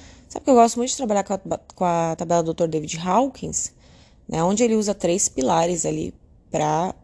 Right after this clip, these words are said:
é, determinar um nível de consciência. Um dos pilares é a visão de Deus, ou seja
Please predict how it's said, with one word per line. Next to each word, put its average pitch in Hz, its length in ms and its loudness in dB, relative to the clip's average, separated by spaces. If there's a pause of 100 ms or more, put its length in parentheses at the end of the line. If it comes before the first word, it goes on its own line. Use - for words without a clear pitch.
(100)
é, 156 420 -4
determinar 170 400 -4
um 185 80 -2
nível 165 240 -2
de - 120 -4
consciência. 160 840 -4 (680)
Um 196 120 0
dos 202 160 -2
pilares 156 520 0
é 151 40 -2
a 143 40 -4
visão 151 280 -6
de 156 120 -8
Deus, 143 500 -2
ou 180 140 -6
seja - 480 -4